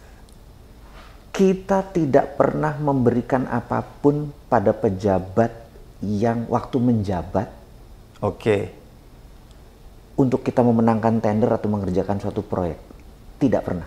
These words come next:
Speaker 2: Tidak pernah.
Speaker 1: Gitu ya. Tetapi, ini,
Speaker 2: Ada
Speaker 1: ini kan,
Speaker 2: tetapi.
Speaker 1: tetapi, pada saat dia tidak menjabat,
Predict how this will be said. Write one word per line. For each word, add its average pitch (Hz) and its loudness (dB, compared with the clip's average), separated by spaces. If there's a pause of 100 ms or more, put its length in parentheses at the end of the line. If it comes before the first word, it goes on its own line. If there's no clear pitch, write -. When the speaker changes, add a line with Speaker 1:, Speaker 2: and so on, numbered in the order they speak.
(160)
Speaker 2:
Tidak 120 6
pernah. 101 -4
Speaker 1:
Gitu 95 0
ya. 113 -10 (1200)
Tetapi, 160 0 (640)
ini, 120 4
Speaker 2:
Ada 120 2
Speaker 1:
ini 135 6
kan, 180 4
Speaker 2:
tetapi. 104 0
Speaker 1:
tetapi, 180 4 (380)
pada 185 6
saat 175 2
dia 233 8
tidak 214 6
menjabat, 170 4